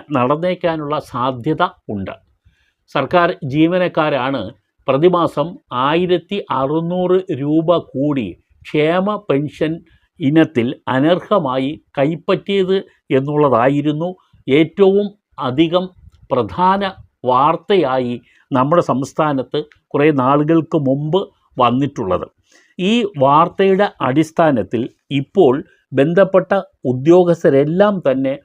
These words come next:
വളരെ വിജിലന്റ് ആയിട്ടുണ്ട്. ഇന്നല്ലെങ്കിൽ നാളെ പിടി വീഴും എന്ന് ഉറപ്പുള്ളതുകൊണ്ട് അന്വേഷണ ഉദ്യോഗസ്ഥർ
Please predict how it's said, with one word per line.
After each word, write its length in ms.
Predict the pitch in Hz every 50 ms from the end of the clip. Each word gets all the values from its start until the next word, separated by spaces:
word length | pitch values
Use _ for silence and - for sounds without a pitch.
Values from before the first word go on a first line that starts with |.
| _ _ _ -
വളരെ 420 | 123 127 131 143 156 156 160 175 175 - - 120 113
വിജിലന്റ് 580 | 131 139 135 139 165 170 170 165 160 151 147 - - -
ആയിട്ടുണ്ട്. 520 | 117 117 123 113 104 - 110 87 82 - - _ _ _ _ _ _ _ _ -
ഇന്നല്ലെങ്കിൽ 680 | 156 156 165 180 196 196 202 202 196 185 160 156 180 196 - -
നാളെ 480 | 160 147 135 139 147 151 160 165 180 185 185
പിടി 280 | - - 160 156 175 208
വീഴും 440 | 185 156 160 170 180 185 180 214 220 190 196
എന്ന് 260 | 202 165 151 160 160 170 -
ഉറപ്പുള്ളതുകൊണ്ട് 1000 | 156 127 135 151 151 151 - 180 165 156 151 147 147 127 107 104 101 104 98 85 80 - _ _ _ _ _ _ -
അന്വേഷണ 580 | 131 135 151 160 175 180 185 160 - 196 190 196 202 -
ഉദ്യോഗസ്ഥർ 640 | 165 147 123 131 143 147 135 110 95 - - 120 113